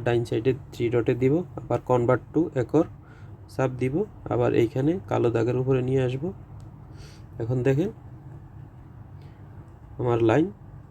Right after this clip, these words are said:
সুন্দর মতো বসে গেছে মাঝ বরাবর, ঠিক আছে? এখন আমি কি করব? আমি আবার লাইনটা টানি এদিক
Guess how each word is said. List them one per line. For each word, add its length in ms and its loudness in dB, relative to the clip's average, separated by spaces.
সুন্দর 380 2
মতো 240 0
বসে 300 2
গেছে 200 2
মাঝ 280 4
বরাবর, 380 -2
ঠিক 200 -2
আছে? 260 2
এখন 280 -2
আমি 200 4
কি 140 -6
করব? 280 0
আমি 220 4
আবার 240 4
লাইনটা 400 2
টানি 300 2
এদিক 240 -4